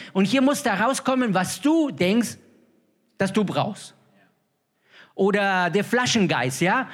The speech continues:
Reiben und dann, dann habe ich da meine drei Wünsche frei beim Herrn. Ja, schön wäre es, ja?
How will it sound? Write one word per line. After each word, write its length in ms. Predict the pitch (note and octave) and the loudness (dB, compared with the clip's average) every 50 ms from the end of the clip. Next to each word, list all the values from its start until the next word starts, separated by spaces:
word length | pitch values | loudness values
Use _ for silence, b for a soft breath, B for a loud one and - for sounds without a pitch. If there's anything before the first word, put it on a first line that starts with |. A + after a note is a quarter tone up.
| B B B B D#3+ B | B B B B -14 B
Reiben 440 | - - F#3+ A#3 D4+ D#4+ D#4+ D4 B3+ | -4 -2 0 0 0 0 0 0 0
und 180 | A#3 A#3 G#3 A#3 | 0 0 0 0
dann, 180 | A3+ A3+ A3 | 0 0 0
dann 240 | G#3+ G#3 G3+ F#3+ F3+ | 0 0 0 0 0
habe 140 | G#3+ G#3+ A3+ | 0 0 -2
ich 100 | F#3 - | -2 -2
da 140 | G3+ G3+ G3 | -2 -2 0
meine 240 | G3 G3 F#3+ F#3 | 0 0 0 -2
drei 300 | E3 F3+ F#3 F#3 F#3+ F3 | 0 0 0 0 2 2
Wünsche 260 | F#3+ G3+ F#3+ F#3+ F#3+ - | 2 0 2 0 -2 -4
frei 340 | - - - D3 F3 E3+ | -4 -6 -4 -2 -2 0
beim 200 | D#3 D#3 C#3+ C#3 | 0 0 0 0
Herrn. 380 | C3 D3+ C#3+ B2+ A#2 G#2 G2 - - _ _ _ _ _ _ _ _ _ _ _ _ - | 0 -2 -2 -4 -6 -8 -12 -16 -20 _ _ _ _ _ _ _ _ _ _ _ _ -8
Ja, 140 | - - - C3+ B B B B B B B _ | -6 -6 -6 -8 B B B B B B B _
schön 280 | - - F#3+ B3 B3+ A3+ | -4 -2 0 0 2 2
wäre 280 | A#3+ B3+ F#3 D3 A#2+ | 0 0 0 -2 -4
es, 160 | A#2 A2+ - | -6 -6 -4
ja? 320 | C#3 C3+ C#3 F3 G#3+ A#3 | -2 0 0 0 -2 -4